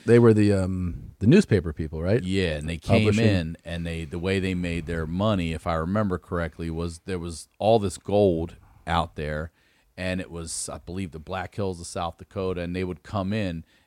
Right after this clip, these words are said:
Speaker 2: and scare people and just say, "Hey, the government's gonna come. They're gonna make this place like every other state,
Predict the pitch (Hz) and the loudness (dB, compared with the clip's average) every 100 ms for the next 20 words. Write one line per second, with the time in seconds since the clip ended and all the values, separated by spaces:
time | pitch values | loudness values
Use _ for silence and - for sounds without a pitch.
0 | - 80 - - 147 139 - 85 76 71 | -12 -10 -8 -2 0 0 -2 -6 -8 -10
1 | 76 80 87 - 92 87 107 127 80 - | -10 -10 -12 -8 -4 -2 0 -2 -4 -10
2 | _ _ _ _ _ 95 90 127 131 110 | _ _ _ _ _ -8 4 6 6 4
3 | 98 101 90 - 69 69 76 - 90 98 | 2 -2 -2 -4 -6 -6 -10 -6 -4 -2
4 | 95 92 87 - 87 - 87 82 80 - | 0 0 -2 -4 -8 -4 -4 -2 -4 -10
5 | - 85 80 85 82 90 87 85 - 87 | -10 -8 -6 -6 -4 -2 -2 -4 -6 -4
6 | 80 78 | -4 -6